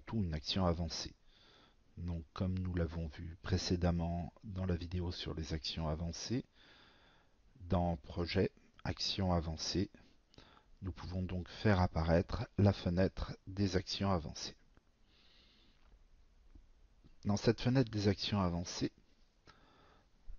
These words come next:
nous allons pouvoir donc, comme nous l'avons déjà vu dans les actions avancées, créer à partir d'un modèle spécifique, d'une action que nous aurions déjà, déjà fait. Nous avons not-,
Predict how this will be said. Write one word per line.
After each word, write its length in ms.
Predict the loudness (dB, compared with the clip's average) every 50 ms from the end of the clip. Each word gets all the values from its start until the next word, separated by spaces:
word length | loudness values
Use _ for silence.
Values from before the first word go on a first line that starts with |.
| -6 -8 -8 -10 -14 -20 -20 -20 -14 _ -4
nous 240 | -4 -2 0 0 0
allons 160 | 0 0 -2
pouvoir 460 | -4 -6 -6 -2 2 4 4 4 4
donc, 420 | 2 0 -2 -2 -4 -8 -12 -14 -14 -18 _ _ _ _ _ _ _ _ _ _ _ _ _ _ _ _ _ _ _ _ _ _ _ _ _ _ _ _ _ _ _ _
comme 180 | -2 0 0 2
nous 100 | 2 2
l'avons 260 | 2 2 2 0 -2
déjà 340 | -2 0 0 2 2 2 2
vu 160 | 2 0 -2
dans 140 | -2 -2 -2
les 200 | -2 -2 -2 -2
actions 300 | -2 -2 -4 -4 -4 -4
avancées, 520 | -2 -4 -4 -6 -6 -4 -4 -4 -4 -4 -6 _ -12
créer 400 | -6 -2 0 2 2 2 2 2
à 120 | 2 0 2
partir 840 | 4 4 2 2 0 -4 -6 -2 0 2 4 4 2 2 -2 -4 -8 -12 -16 -18 -20 -20 -20 -20 -20 -20 -20 -20 -20 -10 0
d'un 180 | 4 4 6
modèle 320 | 6 4 2 2 2 2 0
spécifique, 640 | -2 -4 -6 -4 -4 -4 -4 -4 -4 -4 -4 -6 _ -6
d'une 180 | -4 -2 -2 -2
action 340 | -2 -4 -4 -6 -4 -6
que 200 | -6 -8 -10 -12
nous 120 | -10 -8 -6
aurions 260 | -4 -4 -4 -4 -6
déjà, 460 | -4 -6 -4 -4 -2 -2 -4 -4 -8 -12 _ _ -20 -20 -20 -20 -20 -20 -20 -20 -20 -20 -20 -18 _ -6
déjà 260 | -4 -2 0 0 0
fait. 280 | 0 -2 -4 -4 -4 -6 -10 -20 _ _ -20 -20 -20 -20 _ -20 -20 -20 -20 -20 -20 -20 -20 -12
Nous 80 | -8
avons 120 | -6 -4 -2
not-, 140 | -2 -2